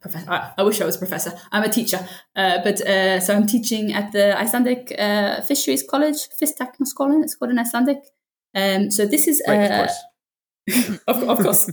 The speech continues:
Speaker 1: <laughs> Um, yeah, so this is a, a vocational, uh, college. So it's particularly targeting,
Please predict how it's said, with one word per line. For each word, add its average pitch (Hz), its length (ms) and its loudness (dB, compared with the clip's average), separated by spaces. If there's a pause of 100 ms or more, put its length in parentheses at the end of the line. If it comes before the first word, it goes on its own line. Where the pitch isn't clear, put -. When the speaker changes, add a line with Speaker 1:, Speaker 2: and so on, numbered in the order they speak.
Speaker 1:
<laughs> 359 640 0
Um, 202 480 2
yeah, 202 180 2
so 233 160 2
this 254 200 2
is 214 160 0
a, 180 420 0
a 196 60 2
vocational, 208 840 -2
uh, 170 360 -6
college. 175 380 -4 (280)
So - 120 -6
it's 202 80 0
particularly 208 420 -4
targeting, 190 720 -6